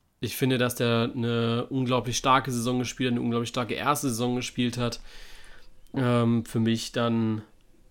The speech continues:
ja, ein, ein, ein Spieler, der es schon sehr verdient hat, dabei zu sein.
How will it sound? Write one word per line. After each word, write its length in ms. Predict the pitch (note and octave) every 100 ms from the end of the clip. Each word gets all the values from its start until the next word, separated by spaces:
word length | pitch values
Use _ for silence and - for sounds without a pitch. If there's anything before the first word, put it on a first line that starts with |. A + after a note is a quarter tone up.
| -
ja, 300 | A2 G#2+ A#2
ein, 440 | B2+ A#2+ A2+ B2
ein, 180 | B2 A#2
ein 160 | B2+ A#2+
Spieler, 360 | - A#2+ B2
der 120 | A#2 A#2
es 100 | -
schon 440 | B2 A#2+ A#2 A#2
sehr 240 | A#2 A#2+
verdient 460 | A#2+ A#2 G#2 A2+ A2+
hat, 160 | A2 G#2
dabei 300 | G2 G2 G#2
zu 180 | -
sein. 380 | G#2 G#2 F#2+ G#2+